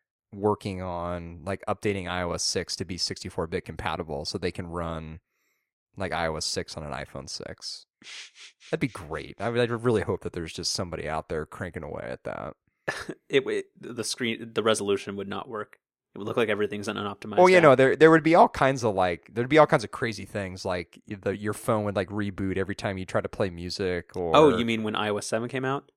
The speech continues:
Speaker 2: Boom.
Speaker 1: <laughs> Oh, man, you, you are, you are on fire this week. You are, you are in fuego.
Speaker 2: It's ju-, ugh. All right. Um,
Speaker 1: And we haven't even gotten to the good stuff yet. That's what's
Speaker 2: no, the good
Speaker 1: crazy.
Speaker 2: stuff's gonna be terrible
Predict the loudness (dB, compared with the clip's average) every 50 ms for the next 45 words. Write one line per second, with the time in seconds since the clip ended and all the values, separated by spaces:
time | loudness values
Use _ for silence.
0 | _ _ 0 2 4 4 2 2 2 0 -2 -4 -8 -12 -14 _ _ _ -20 -20
1 | _ _ _ -20 _ _ _ _ _ _ _ _ _ _ _ _ -20 -20 -18 -20
2 | -20 -20 -20 -18 -18 -16 -14 -12 -12 -12 -10 -12 -10 -8 -6 -4 -2 -2 -2 -2
3 | -2 -2 -2 0 -2 -2 -2 -2 -4 -4 -2 2 6 8 8 8 8 8 6 4
4 | 2 2 4 6 6 6 6 4 0 0 0 0 0 0 -2 -4 -6 -10 -10 -12
5 | -14 -16 -16 _ _ _ -10 -6 -4 -2 -2 0 0 -2 -2 -4 -4 0 0 2
6 | 2 0 -2 -6 -12 -8 -6 -6 -6 -6 -8 -10 -10 -12 -12 -4 -2 -2 -2 -2
7 | -4 -8 -12 _ _ _ _ _ _ _ -16 -16 -14 -14 -14 -16 -16 -18 -20 _
8 | _ _ _ _ _ _ _ _ _ _ -18 -18 -18 -18 -20 _ _ _ _ _
9 | _ _ _ _ _ _ _ _ _ _ -20 -20 -14 _ 4 4 6 8 8 8
10 | 8 6 4 2 -4 -6 -8 -10 _ _ 4 6 6 6 6 4 4 6 6 6
11 | 6 6 0 -4 0 -2 0 0 2 0 0 -4 -4 -6 -10 -12 -12 -6 -2 -2
12 | -2 -2 2 2 4 4 4 4 4 2 2 0 2 0 0 -2 -2 -8 -8 -8
13 | -6 -8 -8 -6 -8 -10 -10 -12